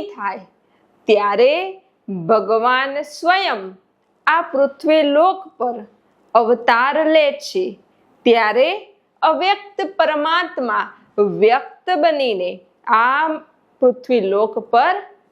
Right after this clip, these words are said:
આવે છે. તો ધર્મની હાનિ ક્યારે થઈ કહેવાય? તો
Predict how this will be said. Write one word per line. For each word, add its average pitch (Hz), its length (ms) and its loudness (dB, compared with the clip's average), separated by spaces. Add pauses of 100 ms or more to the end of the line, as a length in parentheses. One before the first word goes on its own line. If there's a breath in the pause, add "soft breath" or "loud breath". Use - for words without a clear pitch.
(260)
આવે 302 400 0
છે. 311 420 -4 (520)
તો 381 420 2 (320)
ધર્મની 330 960 2
હાનિ 277 680 -2 (760)
ક્યારે 220 420 2
થઈ 277 300 0
કહેવાય? 269 480 -2 (2250 loud breath)
તો 403 140 4